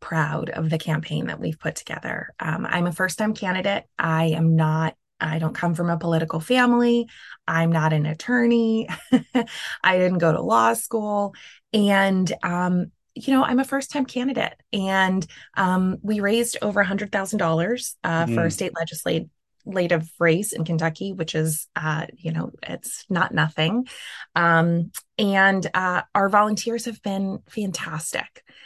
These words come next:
Speaker 1: Um, I get really wonderful messages from, um, the crew of volunteers that we see regularly. And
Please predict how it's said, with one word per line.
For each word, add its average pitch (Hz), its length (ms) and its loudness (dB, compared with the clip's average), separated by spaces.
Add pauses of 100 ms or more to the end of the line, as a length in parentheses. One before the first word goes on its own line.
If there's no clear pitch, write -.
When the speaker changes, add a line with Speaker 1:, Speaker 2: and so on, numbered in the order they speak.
(220)
Speaker 1:
Um, 170 500 2 (220)
I 175 540 4 (540)
get 190 260 4
really 202 480 -2
wonderful 175 500 0
messages 156 600 -2
from, 156 500 0 (440)
um, 147 500 0 (380)
the 175 100 2
crew 185 420 2
of 170 140 8
volunteers 160 760 4
that - 360 0
we 180 160 -4
see 165 260 -2
regularly. 147 1000 0
And 165 540 2